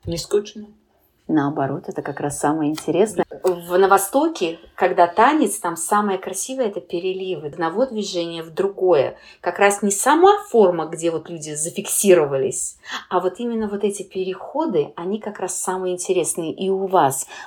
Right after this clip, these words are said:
Speaker 2: Вот эти ваши переливы из одного состояния в другое, они как раз и самые интересные.
Speaker 1: Спасибо.
Speaker 2: Но павлинье перо — это всегда интересно, это сказка.
Speaker 1: Нет.
Speaker 2: То есть где-то у вас внутри что-то вот такое феевское живёт,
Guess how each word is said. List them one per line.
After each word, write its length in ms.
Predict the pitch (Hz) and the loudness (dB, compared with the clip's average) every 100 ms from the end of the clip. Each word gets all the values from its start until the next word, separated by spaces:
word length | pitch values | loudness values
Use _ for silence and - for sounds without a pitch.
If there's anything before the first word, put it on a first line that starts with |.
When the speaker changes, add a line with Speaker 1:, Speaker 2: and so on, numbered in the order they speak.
| - | -2
Speaker 2:
Вот 140 | 180 | 6
эти 200 | 185 185 | 6 6
ваши 380 | 165 180 - - | 4 4 4 0
переливы 640 | 190 190 196 196 156 156 | 4 6 8 6 4 0
из 100 | 151 | 0
одного 380 | 151 170 175 156 | 0 2 0 -2
состояния 720 | - 131 151 156 151 151 151 | -2 -4 0 2 2 0 -2
в 80 | 156 | -2
другое, 580 | 165 170 247 294 165 - - - | -2 4 6 6 2 -4 -18 -6
они 240 | - 190 | -2 0
как 160 | 208 214 | 0 -2
раз 220 | 160 156 | -4 -4
и 20 | |
самые 440 | 156 160 160 165 165 | -2 0 0 -2 -8
интересные. 800 | 156 165 143 139 - 160 190 180 _ _ _ _ _ | -4 0 0 0 -6 -6 -8 -10 _ _ _ _ _
Speaker 1:
Спасибо. 520 | - 269 - 185 185 _ _ _ _ - - _ | -4 -2 -4 -6 -8 _ _ _ _ -20 -20 _
Speaker 2:
Но 120 | 185 | 6
павлинье 520 | 185 196 202 262 302 311 | 10 8 8 8 10 8
перо — 280 | 277 277 | 8 6
это 160 | 311 294 | 6 4
всегда 360 | - 254 277 330 | 0 4 6 6
интересно, 460 | 320 214 175 - | 6 4 4 2
это 160 | 180 226 | -4 -4
сказка. 540 | - 262 247 - - 214 _ _ _ _ _ | -4 -2 -2 -4 -18 -20 _ _ _ _ _
Speaker 1:
Нет. 200 | - 156 | -18 2
Speaker 2:
То 80 | 220 | 8
есть 160 | 208 185 | 8 8
где-то 460 | 196 196 277 277 | 6 10 8 10
у 40 | 247 | 10
вас 240 | 247 240 | 10 8
внутри 400 | 240 233 254 285 | 4 4 4 4
что-то 400 | 302 - 220 220 | 4 2 2 4
вот 160 | 220 220 | 4 4
такое 380 | 220 220 214 | 4 8 8
феевское 840 | 202 - 220 208 160 - - 151 160 | 6 4 6 8 6 2 0 2 2
живёт, 420 | 160 156 151 143 | -2 -4 -2 -2